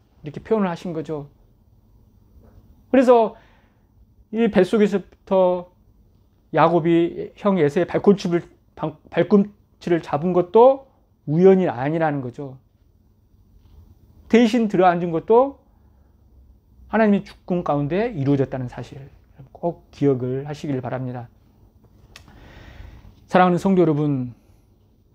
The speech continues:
이 야곱은 형 에서가 가졌던 장자권과 그 축복을 간절히 평생토록 이렇게 사모하였습니다.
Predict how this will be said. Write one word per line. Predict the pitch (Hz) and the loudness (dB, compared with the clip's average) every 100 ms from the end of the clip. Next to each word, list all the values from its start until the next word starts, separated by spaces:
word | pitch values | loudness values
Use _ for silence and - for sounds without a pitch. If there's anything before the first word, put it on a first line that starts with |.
| _ _ _ _ _ - - - _ _ _ - | _ _ _ _ _ -20 -20 -20 _ _ _ -2
이 | 190 165 | 2 2
야곱은 | 131 165 190 185 175 202 180 120 110 | 4 4 4 2 0 -2 -2 -6 -12
형 | - 254 254 233 | -2 2 2 2
에서가 | 151 143 208 190 180 | 0 2 2 4 2
가졌던 | 175 139 143 151 - 180 190 135 123 _ | -2 -4 -4 -4 -2 -2 -2 -8 -16 _
장자권과 | - 139 170 180 180 156 147 139 151 220 214 | -8 0 2 2 0 -4 -6 -2 -4 -4 -10
그 | 156 | -14
축복을 | 147 - _ 262 214 196 220 139 - _ _ _ _ _ | -14 -20 _ 2 4 4 0 -4 -16 _ _ _ _ _
간절히 | - 170 175 170 156 170 220 - _ _ _ _ _ - | -10 -6 -2 0 0 0 -4 -10 _ _ _ _ _ -10
평생토록 | 262 262 240 247 226 175 170 165 _ - | -4 0 2 0 0 -4 -4 -6 _ -20
이렇게 | 135 - | -20 -14
사모하였습니다. | - 220 202 147 - 139 | -6 -2 -2 -4 -10 -16